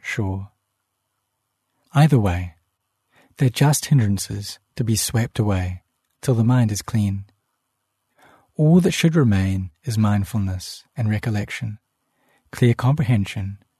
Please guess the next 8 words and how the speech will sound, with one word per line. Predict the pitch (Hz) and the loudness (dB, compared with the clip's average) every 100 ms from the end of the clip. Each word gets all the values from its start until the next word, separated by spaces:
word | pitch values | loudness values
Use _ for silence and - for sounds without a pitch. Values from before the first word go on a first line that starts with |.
| _ | _
and | - 110 | -4 -2
awareness, | 107 107 98 95 - - _ _ _ _ _ _ _ | 0 0 -2 -6 -14 -20 _ _ _ _ _ _ _
concentration, | - 120 - 120 151 160 - 107 101 _ _ _ _ _ - | 0 0 2 2 2 2 0 -6 -8 _ _ _ _ _ -8
the | 131 | -6
firm | - 139 131 117 107 | 0 4 4 4 4
and | 107 | 2
unwavering | 104 101 110 110 120 110 | 2 2 2 2 2 4
mind, | 98 95 95 101 | 2 0 -4 -8